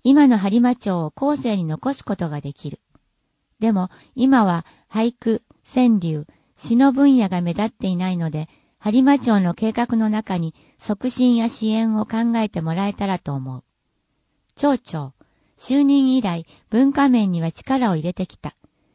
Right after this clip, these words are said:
ここ数年は、ジョセフ飛行、星の名前にしたり、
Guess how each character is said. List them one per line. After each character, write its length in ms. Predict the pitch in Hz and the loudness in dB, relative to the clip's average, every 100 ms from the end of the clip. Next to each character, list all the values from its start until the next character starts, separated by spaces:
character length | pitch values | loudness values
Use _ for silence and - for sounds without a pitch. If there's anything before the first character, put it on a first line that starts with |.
| _ | _
こ 140 | - | -6
こ 120 | 196 220 | 0 0
数 240 | - 220 | 0 0
年 240 | 214 208 | 2 0
は、 180 | 202 202 - _ - | 0 -2 -6 _ -2
ジ 100 | 240 | -2
ョ 40 | |
セ 160 | 277 277 | 2 2
フ 140 | 214 | 0
飛 160 | 185 - | -4 -4
行、 340 | 226 196 165 - | 0 0 0 -4
星 300 | - 214 254 | -6 0 2
の 140 | 262 | 4
名 140 | 247 | 2
前 240 | 240 240 240 | 2 0 0
に 100 | 233 | -2
し 80 | - | -4
た 160 | 214 | -6
り、 160 | 185 175 | -6 -8